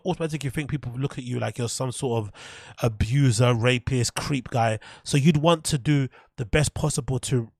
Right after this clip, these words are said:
you know, rectify the situation. You'd contact the person directly if you can. If not, you'd make a public statement, apologizing profusely for what you did, saying you didn't mean it the way it came off, blah, blah, blah. You would make sure it was clear, crystal clear,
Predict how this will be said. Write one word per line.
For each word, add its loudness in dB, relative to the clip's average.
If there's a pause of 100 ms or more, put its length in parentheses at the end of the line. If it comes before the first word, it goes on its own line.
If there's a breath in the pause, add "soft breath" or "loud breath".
(160)
you -2
know, 0
rectify 2
the -6
situation. -6 (420 loud breath)
You'd -10
contact -4
the -4
person 2
directly 4
if -2
you -4
can. 2 (300 loud breath)
If -4
not, 2
you'd -4
make -4
a -10
public -6
statement, -6 (300 loud breath)
apologizing -4
profusely -2
for -6
what -2
you -2
did, 0 (240 loud breath)
saying 0
you -6
didn't -2
mean 0
it -2
the -8
way -2
it -8
came -8
off, 0
blah, -4
blah, -8
blah. -8
You 0
would -2
make 0
sure 4
it 2
was 0 (180)
clear, -4 (360 loud breath)
crystal -4
clear, -6